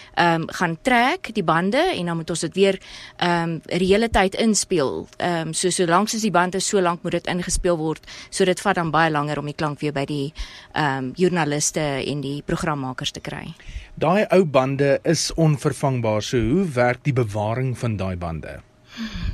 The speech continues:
Speaker 1: Dit is 'n groot probleem in die argiefwêreld, dat, ehm, ons bande besig is om te vergaan. Dit moet gedigitaliseer word, maar, ehm, ongelukkig is dit 'n vreeslike duur storie. Wat ons nou doen as, as ons die bande, as ons versoeke kry, dan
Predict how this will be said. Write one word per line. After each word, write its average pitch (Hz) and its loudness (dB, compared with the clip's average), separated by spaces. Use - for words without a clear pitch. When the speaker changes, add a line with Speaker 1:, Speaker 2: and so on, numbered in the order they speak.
Speaker 1:
Dit 226 0
is 277 4
'n 262 2
groot 370 6
probleem 214 4
in 208 2
die 185 2
argiefwêreld, 170 0
dat, 175 0
ehm, 151 2
ons 175 0
bande 190 2
besig 180 0
is - -4
om 180 -2
te - -8
vergaan. 180 0
Dit 180 -2
moet 190 -2
gedigitaliseer 190 0
word, 214 -4
maar, 190 0
ehm, 175 0
ongelukkig 214 2
is 214 -6
dit 208 -6
'n 202 -2
vreeslike 220 0
duur 175 0
storie. 170 0
Wat 190 2
ons 226 0
nou 208 4
doen 247 0
as, - 0
as 196 -2
ons 220 -4
die 220 0
bande, 190 2
as 196 -2
ons 208 -6
versoeke 254 -2
kry, 185 0
dan 175 -2